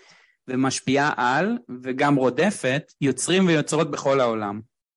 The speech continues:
כי כמו שכותב האורח שלנו, עודד וולקשטיין, בספרו המחקרי על פו, מדובר בסופר שהוא בו בזמן חלוץ הסיפור הבלשי, המדע הבדיוני וספרות האימה. אבל פה הוא גם משורר,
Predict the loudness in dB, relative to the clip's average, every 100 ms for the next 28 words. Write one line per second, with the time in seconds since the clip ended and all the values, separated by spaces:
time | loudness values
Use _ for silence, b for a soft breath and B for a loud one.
0 | _ -4 -2 2 2 2 0 0 0 2
1 | 2 2 2 0 -2 -4 -2 0 0 0
2 | -2 -4 -6 -4 -4 -4 -8 -8 -6 -6
3 | -8 -10 -12 -8 -2 2 2 0 -4 -4
4 | 0 2 0 -2 0 0 0 -4 _ _
5 | _ _ -10 -6 -4 0 0 0 -2 -4
6 | -2 -2 0 -2 0 -2 0 -4 -4 -4
7 | -6 -8 -6 -2 -2 -4 -10 -14 -6 -2
8 | 0 0 0 -2 -4 -2 -2 -6 _ -4
9 | -2 0 0 0 -2 -2 -2 0 -2 -2
10 | -6 -10 -6 -4 -2 -2 0 -4 -6 _
11 | _ _ _ _ _ _ -4 -4 0 2
12 | 2 2 0 0 0 0 -2